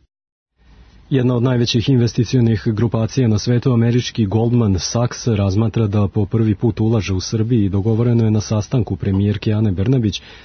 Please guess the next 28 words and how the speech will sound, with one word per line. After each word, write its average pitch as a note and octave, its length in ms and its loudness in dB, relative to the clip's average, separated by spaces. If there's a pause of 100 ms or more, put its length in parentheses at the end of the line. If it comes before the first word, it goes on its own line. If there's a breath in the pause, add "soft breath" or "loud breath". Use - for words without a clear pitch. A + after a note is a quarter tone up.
sa - 160 -4
direktorom G2 540 0
grupacije G2 580 0
i G#2 40 2
čelnim G2+ 460 0
ljudima G2+ 380 0
u G#2 120 2
Njujorku. F#2 520 0 (420 loud breath)
Predsjednica G2+ 540 -2
vlade G#2+ 360 0
razgovarala A2+ 560 0
je A2+ 300 2
i G#2+ 60 2
sa A2+ 180 -2
predstavnicima G#2+ 840 0 (300)
I F#2+ 60 -4
T B2 220 -2
kompanija G#2+ 640 0
koje C3 220 -2
su - 140 -4
zainteresovane G2+ 920 0
za G2+ 140 -2
investiranje A2 720 0
i A2 60 0
saradnju G2+ 500 0
sa G2 160 -4
našim F2+ 340 -4
programerima. G2 640 0